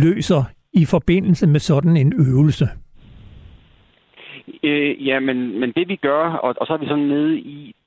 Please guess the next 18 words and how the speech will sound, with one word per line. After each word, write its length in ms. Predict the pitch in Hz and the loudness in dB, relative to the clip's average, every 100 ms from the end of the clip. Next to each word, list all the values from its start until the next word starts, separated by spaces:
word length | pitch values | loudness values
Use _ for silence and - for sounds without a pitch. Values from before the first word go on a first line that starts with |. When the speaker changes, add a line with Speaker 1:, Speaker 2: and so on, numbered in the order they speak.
| _ - | _ -6
Speaker 2:
øh, 380 | 120 113 110 | -4 -2 -2
sådan 300 | 98 127 123 | -4 -4 -4
hele 240 | 110 131 151 - | -6 -6 -6 -4
pra-, 280 | 120 - - - | -4 -4 -10 -10
praktikken 680 | - - - 151 165 147 | -12 -8 -4 -4 -2 -2
omkring 420 | 92 - - 110 104 | -4 -6 -6 -6 -4
et 140 | 107 | -4
hangarskib. 680 | 101 120 110 - 98 87 - - | -4 -4 -6 -6 -12 -12 -14 -8
Øh, 340 | 87 101 98 92 | -4 -2 -2 -2
og 140 | 95 | -4
det 120 | 120 113 | -4 -2
er 40 | |
jo, 80 | 123 | -2
at 100 | 101 | -4
hangarskibet 560 | 120 143 - 120 104 95 | -6 -8 -8 -6 -2 -2
er 40 | |
jo, 140 | 127 | -2
som, 340 | 120 - 104 | -4 -4 -6